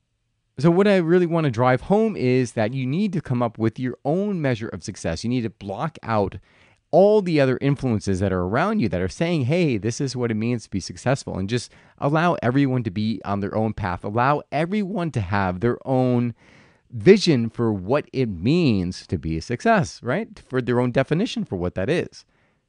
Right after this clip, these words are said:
And then once you know what that definition is for you, once you know, "Okay, well, this is it for me. A ten in my health is this. I'm able to run, jump, sprint, run a marathon. I'm flexible doing yoga." You know, once you know,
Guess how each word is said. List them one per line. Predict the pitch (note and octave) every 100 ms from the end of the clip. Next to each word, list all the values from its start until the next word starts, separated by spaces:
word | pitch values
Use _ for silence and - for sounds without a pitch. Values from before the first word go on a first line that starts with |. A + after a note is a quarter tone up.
| _ _ _ _ _ _ _ _ -
And | D3
then | E3 D#3
once | G3 C4
you | G#3
know | C3+ A2+ E3+ C#3+
what | G2 G2+ B2+
that | - G2+
definition | D#2+ F2+ F2+ B2 F3+ F#3
is | F#2
for | - E2
you, | -
once | D#2+ C#3 -
you | C#3+
know, | D3+ F3
"Okay, | C#3 B2 G2+ - _ -
well, | B2
this | G2 A#2 A3 -
is | F3+
it | C3+
for | -
me. | G#2 F2+ -
A | F#2
ten | - - F3+ G3+ F#3
in | A#2 A#2
my | G2
health | E2+ F2+ G2 - -
is | F#2+ F2+ E2+ E2
this. | D#2+ D2+ -
I'm | F#2
able | A2+ G2+
to | F#2+
run, | F#2 C#3+ C3+ A2
jump, | F#2 B2+ A#2+ D#2 - - _
sprint, | - - C#3+ C3 -
run | G2+ C3+
a | D#3+
marathon. | B2 B2+ C#3+ C3 G#2 E2 D2
I'm | E2 F2
flexible | _ - D3 - G#2+ G2+ F2+
doing | F#2+ F#2+ F#2
yoga." | C3+ D3 - -
You | C3+
know, | C3
once | C3 F3+ F#3+
you | G#3
know, | C#3 G#2+ E3 E3 D#2+